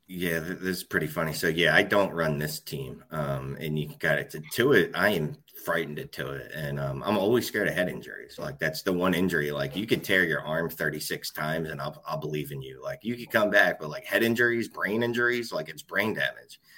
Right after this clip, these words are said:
Like, so something about that, I'm like, "Ugh, I, I'm just, I'm not." He had too many concussions too many times in a row. Like, if you're just looking at a statistical standpoint, I think he was Q B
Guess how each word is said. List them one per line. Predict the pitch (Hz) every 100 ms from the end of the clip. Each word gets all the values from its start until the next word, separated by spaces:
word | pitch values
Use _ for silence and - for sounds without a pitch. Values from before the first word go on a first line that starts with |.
| - -
Like, | 76
so | - 95
something | - 110 95
about | 80 82 90 -
that, | 76
I'm | 69 73
like, | 67 -
"Ugh, | 80 78 78 - - -
I, | 78 -
I'm | 82
just, | 78 80 -
I'm | 80 82
not." | 80 76 _ _ - - - -
He | 92
had | -
too | 104
many | 101 98 95
concussions | 92 80 90 - 80 -
too | - 92
many | 85 80
times | 85 85 76
in | 71
a |
row. | 78 78 65
Like, | 73 73
if | 78
you're | 117
just | 123 117
looking | 82 92 98 90
at | 78
a | 76
statistical | - - 76 87 - - - 101
standpoint, | - 113 110 104 120 113 -
I | 73
think | 85 85
he |
was | 82 78 -
Q | - 87
B | 76